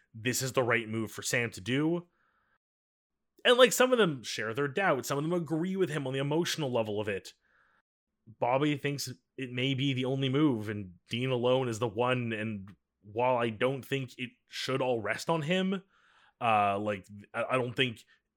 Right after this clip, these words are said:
Dean going, "You know what, screw it, I'm gonna be self-, selfish here and say, like, Sam can't do it," doesn't magically make it not happen. But I think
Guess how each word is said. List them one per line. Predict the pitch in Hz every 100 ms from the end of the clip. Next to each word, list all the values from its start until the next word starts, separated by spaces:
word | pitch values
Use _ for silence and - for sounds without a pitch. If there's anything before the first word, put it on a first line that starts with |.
| 131
Dean | 107 143 139 135
going, | 127 131 123 113
"You | 135
know | 131 127
what, | 131 131 -
screw | - - 131
it, | 127
I'm | 113
gonna | 117
be | 117
self-, | 110 139 113 - - -
selfish | 127 113 117
here | 131 123
and | 110
say, | - 120 113
like, | 110 107
Sam | 123 117
can't | - 120 104
do | 123
it," | 185 - _ _ _ _ _ _ _ _ - 156 120
doesn't | 165 143 139
magically | 131 123 131 120 131
make | 120 123
it | 107
not | 107 104
happen. | - 135 208 214 247 _ _ _ _ _ _ _ _
But | 117 131 139
I |
think | 131 143 131 127